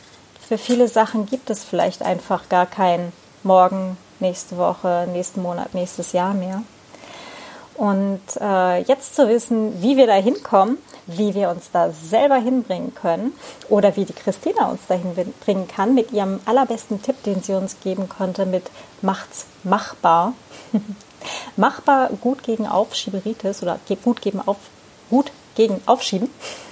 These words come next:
<laughs> äh, ist ja auch das, äh, der Titel ihres Buches, das jetzt, ähm, im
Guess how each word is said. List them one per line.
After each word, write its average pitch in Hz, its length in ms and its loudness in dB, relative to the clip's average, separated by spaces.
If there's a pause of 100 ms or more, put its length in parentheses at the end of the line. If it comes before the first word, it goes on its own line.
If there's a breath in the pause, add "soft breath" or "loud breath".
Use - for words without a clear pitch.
(120)
<laughs> - 920 -8
äh, 214 300 4
ist - 160 -6
ja 214 140 -2
auch 190 180 2 (320)
das, 180 580 -2
äh, 196 200 0
der 196 160 4
Titel 339 320 -2
ihres 220 240 -2
Buches, - 560 2 (100)
das 208 360 -4
jetzt, 196 340 0 (160)
ähm, 185 520 -2 (220)
im 196 400 -2